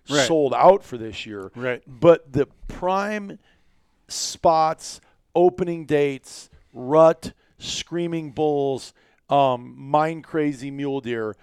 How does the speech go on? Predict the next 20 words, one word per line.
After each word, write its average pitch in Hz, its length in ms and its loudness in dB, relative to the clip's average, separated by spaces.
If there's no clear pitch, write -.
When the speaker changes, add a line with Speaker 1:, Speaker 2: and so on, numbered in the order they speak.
Speaker 2:
those 147 420 0
dates 147 520 -4
were 120 200 -10
gone 135 460 -4
by 113 160 -2
February 123 640 -6
fifteenth, - 560 -10
basically. - 500 -20
Speaker 1:
Right. 113 280 -10
You 123 100 -12
just, 117 320 -6
you 117 200 -12
have - 440 -8
to 123 80 -16
be 117 140 -12
more 113 180 -10
strategic 113 680 -12
and 104 160 -14
be 104 280 -12
organized 117 840 -4